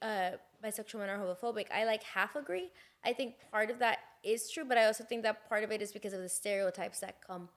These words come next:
with it. But I also think that a lot of it, a lot of girls could be homophobic, because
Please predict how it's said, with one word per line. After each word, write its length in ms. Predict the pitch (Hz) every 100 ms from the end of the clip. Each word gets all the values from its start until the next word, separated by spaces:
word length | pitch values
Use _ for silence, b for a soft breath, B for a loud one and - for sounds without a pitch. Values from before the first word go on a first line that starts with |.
| _ _ _ _
with 240 | 196 180 147
it. 200 | 110 - _ _ _ _ _ _
But 80 | 311
I 120 | 349
also 220 | 359 370 302
think 260 | 302 294
that 180 | 277 -
a 20 |
lot 160 | 269 269
of 80 | 339
it, 260 | 349 - -
a 220 | - -
lot 140 | 240
of 60 | 254
girls 160 | 269 277
could 140 | -
be 60 | 403
homophobic, 560 | 370 254 233 208 208
because 320 | 220 247 226